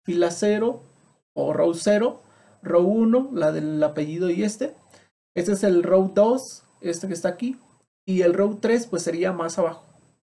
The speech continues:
¿sale? Más abajo. Entonces, bueno, voy a crearle aquí, por ejemplo, un path Y, path, path Y, path X, y voy a agregarle el sticky,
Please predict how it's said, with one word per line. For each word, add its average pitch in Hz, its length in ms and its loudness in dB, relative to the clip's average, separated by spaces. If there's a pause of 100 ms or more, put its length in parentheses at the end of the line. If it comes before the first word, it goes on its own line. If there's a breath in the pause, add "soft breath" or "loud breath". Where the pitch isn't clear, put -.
(960)
¿sale? 185 420 -2
Más 165 220 -6
abajo. 156 340 -2 (580 soft breath)
Entonces, 190 600 -2 (880)
bueno, 147 300 -2
voy 175 220 2
a 202 60 4
crearle 196 600 0 (140)
aquí, 180 360 -8
por 151 180 -6
ejemplo, 180 580 -4 (300)
un 151 420 -8
path 151 320 -2
Y, 160 200 -4
path, 147 320 -6 (1120)
path 147 220 0
Y, 165 120 0
path 160 320 -4
X, 202 600 -2
y 240 680 -2
voy 175 160 0
a 208 40 2
agregarle 180 580 0
el 143 220 -8
sticky, 285 500 -8